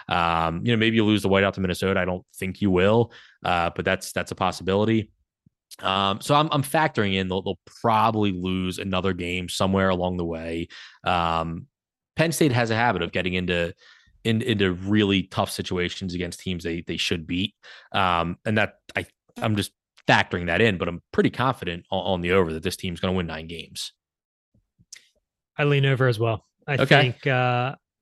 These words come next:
Speaker 2: I think nine games is, is where, where it's at. I think they, they have the possibility to finish anywhere from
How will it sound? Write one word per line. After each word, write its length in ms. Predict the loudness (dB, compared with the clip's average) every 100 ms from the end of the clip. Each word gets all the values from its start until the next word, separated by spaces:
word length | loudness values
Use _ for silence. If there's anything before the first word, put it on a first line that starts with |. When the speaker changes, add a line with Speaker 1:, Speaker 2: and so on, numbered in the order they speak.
| _
Speaker 2:
I 120 | -6 -2
think 220 | -2 0
nine 260 | 0 0
games 360 | 0 0 0 -2
is, 260 | -4 -4 -8
is 160 | -4
where, 420 | 0 0 0 -2 -4
where 140 | -4
it's 120 | -2
at. 220 | 0 2 0
I 80 |
think 200 | 0 -2
they, 360 | 0 2 0 -2 _ -2
they 80 |
have 80 | -2
the 60 | 0
possibility 500 | -4 -2 -2 -4 -2
to 60 |
finish 200 | -4 -4
anywhere 300 | -4 -4 -4
from 400 | -4 -4 -2 -4